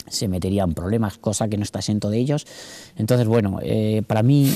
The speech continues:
los problemas institucionales, Julián, restan, restan competitividad y ¿sabes lo que, mm, creo que es más problemático? Que aparecen despistes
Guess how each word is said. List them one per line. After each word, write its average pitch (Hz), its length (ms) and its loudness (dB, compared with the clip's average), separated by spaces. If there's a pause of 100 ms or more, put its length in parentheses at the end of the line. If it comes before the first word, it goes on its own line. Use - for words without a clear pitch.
(140)
los 117 160 0
problemas 120 380 0
institucionales, 127 640 -2
Julián, 127 360 0 (360)
restan, 131 880 -6 (420)
restan 135 320 -4
competitividad 117 880 -2
y 120 420 0
¿sabes 156 440 -2
lo 151 100 0
que, 143 300 -2
mm, 127 1160 -6
creo 139 200 2
que 127 100 -4
es 123 60 0
más 123 160 -4
problemático? 110 600 -4
Que 101 100 -6
aparecen 107 500 -8 (180)
despistes 135 720 -4